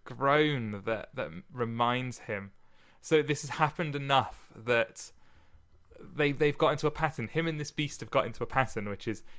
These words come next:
he kicks the beast, the beast groans. That reminds him that his, his grief is behind, and, uh, uh,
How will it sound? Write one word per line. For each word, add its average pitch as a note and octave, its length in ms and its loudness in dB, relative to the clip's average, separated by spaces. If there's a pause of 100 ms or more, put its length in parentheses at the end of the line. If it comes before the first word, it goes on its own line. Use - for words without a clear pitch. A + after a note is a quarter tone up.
he D3 160 -4
kicks - 300 -4
the A2+ 80 -10
beast, A#2 300 -4
the A#2 80 -6
beast A#2+ 260 -4
groans. A#2 400 4
That B2+ 160 2
reminds B2+ 640 2
him F#2+ 360 -4 (500)
that A2 200 4
his, A#2 200 -2
his A2 240 -6
grief A#2+ 360 0
is A2+ 100 -4
behind, G#2+ 540 0
and, G#2 260 -4
uh, - 40 -6
uh, G#2+ 360 -2